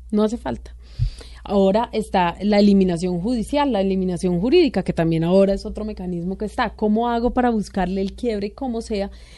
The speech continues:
para no tener que medirme en democracia con esa otra persona? Es decir, con base en las ideas. Y luego estaba lo que estábamos comentando hace algún momento, que yo creo que esa falta de diversidad en el Congreso, es decir, que hayan unas mayorías tan abrumadoras de unos sectores, quita, le quita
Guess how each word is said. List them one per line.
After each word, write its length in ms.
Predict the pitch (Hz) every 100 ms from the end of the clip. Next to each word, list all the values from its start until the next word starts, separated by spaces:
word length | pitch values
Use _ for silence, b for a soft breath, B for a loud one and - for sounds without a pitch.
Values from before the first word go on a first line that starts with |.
| b
para 240 | - 190 185
no 160 | 185
tener 360 | 185 214 214 208
que 140 | 233
medirme 440 | 226 196 196 190 202
en 100 | 214
democracia 600 | 214 196 - 196 185 202
con 180 | - 190
esa 140 | 170
otra 220 | 165 -
persona? 360 | - 180 214 185
Es 120 | 175
decir, 340 | 190 196 311 -
con 240 | 277 175
base 260 | 160 156 90
en 60 |
las 160 | 127 165
ideas. 300 | 220 185 170 B B -
Y 80 | 196
luego 180 | 190
estaba 320 | 202 - 226 233
lo 120 | 220
que 60 |
estábamos 400 | 208 202 190 208
comentando 540 | - 220 190 196 190 196
hace 140 | 202
algún 240 | 220 220 226
momento, 360 | 233 214 214
que 120 | -
yo 160 | 190 175
creo 260 | 208 208 196
que 160 | 233
esa 200 | 220 226
falta 380 | - 240 240 269
de 80 | 262
diversidad 540 | 240 196 - 180 170
en 80 | 190
el 100 | 202
Congreso, 480 | - 180 170 165 185
es 80 | 175
decir, 240 | 185 190
que 120 | 208
hayan 200 | 208 208
unas 240 | 214 220 214
mayorías 720 | 208 190 185 175 180 185 -
tan 160 | 214
abrumadoras 640 | 226 226 208 185 170 180 185
de 80 |
unos 160 | 208 196
sectores, 440 | 208 - 190 185 - B B B B B B -
quita, 320 | 247 240 240 240
le 220 | 220 190
quita 460 | 254 254 269 269